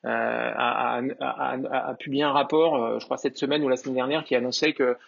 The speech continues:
euh, d'ici deux mille vingt-quatre, euh, il y aurait trente pour cent de la population qui passerait une heure de, de, de, de, de, de sa vie chaque jour,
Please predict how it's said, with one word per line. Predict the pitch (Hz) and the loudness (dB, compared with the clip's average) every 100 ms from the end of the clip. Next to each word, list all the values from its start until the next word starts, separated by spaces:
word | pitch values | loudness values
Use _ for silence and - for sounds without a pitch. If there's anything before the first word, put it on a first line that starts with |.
| - - - | -20 -12 -2
euh, | 127 | -2
d'ici | 123 139 165 | -2 -2 0
deux | 143 | 2
mille | 147 143 | 4 2
vingt-quatre, | 143 143 - 165 180 175 | 2 2 4 6 4 2
euh, | 147 131 127 | 2 4 4
il | 131 | 4
y | |
aurait | 131 143 160 | 2 2 0
trente | - 151 | -2 -8
pour | 139 | -8
cent | - | -4
de | 160 | -2
la | 135 | -2
population | 131 127 131 - | -4 -4 -4 -4
qui | - | -4
passerait | 135 131 - 151 - | 0 0 2 0 0
une | 170 165 | 2 4
heure | 180 190 | 6 4
de, | 147 143 139 | 6 6 4
de, | 127 131 127 | 4 2 2
de, | 127 135 131 127 | 0 0 -2 -4
de, | 127 127 | -4 -4
de, | 123 | -4
de | 127 | -8
sa | 127 - | 0 0
vie | 160 | 2
chaque | - 139 | 4 4
jour, | 131 143 214 226 123 | 2 2 2 2 2